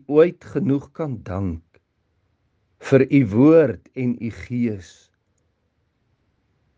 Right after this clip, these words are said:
wat ons help om U te ken? Ons aanbid U, ons eer U, ons dank U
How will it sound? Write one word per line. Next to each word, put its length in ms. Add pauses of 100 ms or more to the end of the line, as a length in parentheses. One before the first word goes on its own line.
(840)
wat 180
ons 200
help 520 (920)
om 340
U 120
te 160
ken? 480 (1300)
Ons 200
aanbid 540
U, 160 (840)
ons 260 (100)
eer 380
U, 140 (240)
ons 260
dank 420
U 160